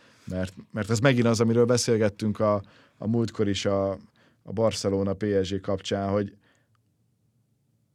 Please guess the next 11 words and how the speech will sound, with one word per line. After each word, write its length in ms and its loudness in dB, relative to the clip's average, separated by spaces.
hogy 260 -10
tizenhétben 680 2
is 180 -2
valami 360 0
olyat 240 2
láttam, 320 0
amit 120 -2
soha 220 -4
korábban, 560 -4
és 180 -8
mennyire 400 -2